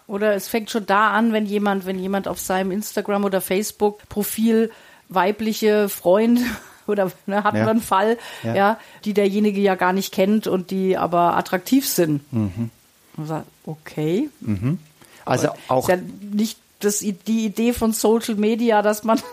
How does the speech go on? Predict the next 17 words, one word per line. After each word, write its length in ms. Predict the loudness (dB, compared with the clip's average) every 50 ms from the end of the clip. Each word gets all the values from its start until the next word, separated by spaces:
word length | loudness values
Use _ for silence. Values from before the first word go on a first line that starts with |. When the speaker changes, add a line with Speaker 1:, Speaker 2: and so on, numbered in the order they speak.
| -18 -20
Speaker 1:
<laughs> 220 | -20 -20 -20 _
guckt, 440 | -6 -2 -2 -2 -2 -4 -10 -8 -4
wer, 360 | -2 2 2 4 2 2 0 -4 -10 -12 -12 -12 -4 0
ne, 240 | 2 4 4 2 0 -4 -10 -6
Speaker 2:
Ja. 240 | -2 0 0 0 2
Speaker 1:
äh, 640 | 2 4 4 4 4 2 2 2 4 4 4 4
äh, 60 | 2 -2 -6 -14 -20 -20 -20 -20 -20 -20 _ _ -4
wer 120 | -4 -2
passt 280 | 0 0 0 0 2 2
da 60 | 4
jetzt 220 | 4 4 4 2 0
in, 140 | 0 0 2
in, 240 | 2 2 0 0
in 340 | 0 -2 -2 -2 -2 0 0
mein, 420 | 0 2 2 2 2 0 0 0 -2
oder, 340 | 0 0 2 2 0 0 -2
ja, 320 | -2 0 0 0 -2 -4